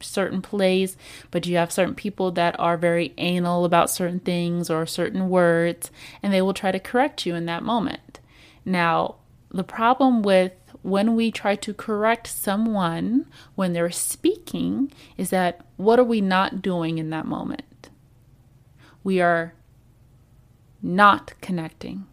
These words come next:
We are not communicating. We are judging. We are criticizing, and we are not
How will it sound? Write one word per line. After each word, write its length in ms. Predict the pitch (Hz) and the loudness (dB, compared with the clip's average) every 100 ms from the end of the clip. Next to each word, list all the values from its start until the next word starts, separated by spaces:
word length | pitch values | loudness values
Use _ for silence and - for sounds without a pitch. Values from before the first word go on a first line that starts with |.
| _ - - | _ -20 -10
We 140 | 185 170 | -2 -2
are 120 | 165 | 0
not 540 | 165 175 202 - - - | -2 2 4 4 -2 -12
communicating. 720 | 190 165 160 - 170 202 196 - - - | -8 -6 -8 -10 -12 -12 -14 -18 -12 -2
We 100 | 170 | 0
are 200 | 165 160 | 2 0
judging. 600 | 175 175 185 208 233 - _ - | 2 2 2 -2 -2 -4 _ -2
We 120 | 175 | 0
are 80 | 165 | 0
criticizing, 1000 | - - 214 202 180 170 160 - 170 - | -2 -2 0 -2 -4 -4 -4 -4 -4 -4
and 140 | 185 170 | -4 -2
we 120 | 165 | -2
are 140 | 160 | -2
not 540 | 160 170 180 180 - | -2 0 0 0 -4